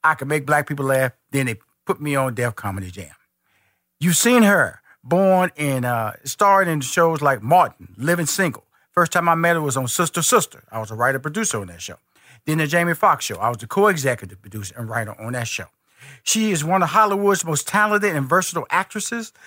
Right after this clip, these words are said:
with groundbreaking comedic performances while starring in my man Bernie Mac's show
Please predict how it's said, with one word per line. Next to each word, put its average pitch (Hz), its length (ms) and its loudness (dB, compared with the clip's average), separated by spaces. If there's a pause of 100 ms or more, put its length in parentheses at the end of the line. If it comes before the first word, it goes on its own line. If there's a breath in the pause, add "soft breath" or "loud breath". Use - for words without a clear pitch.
(160 loud breath)
with 127 160 -4
groundbreaking 208 680 2
comedic 196 460 -4
performances 202 640 -2 (280 loud breath)
while 165 160 6
starring 208 640 4 (640 loud breath)
in 127 340 -6
my 151 140 4
man 160 300 0
Bernie 185 260 2
Mac's 175 320 0
show 110 200 -4